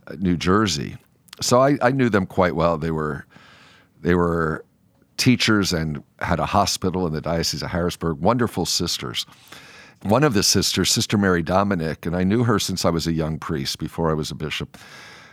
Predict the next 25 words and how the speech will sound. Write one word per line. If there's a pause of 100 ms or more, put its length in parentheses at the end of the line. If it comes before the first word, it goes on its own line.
(140)
and
she's
now
in
Germany
at
their,
at
their
mother
house
in
Germany (340)
for
the
whole
order.
It's
in
Paderborn. (800)
And (100)
she'll
write
to
me,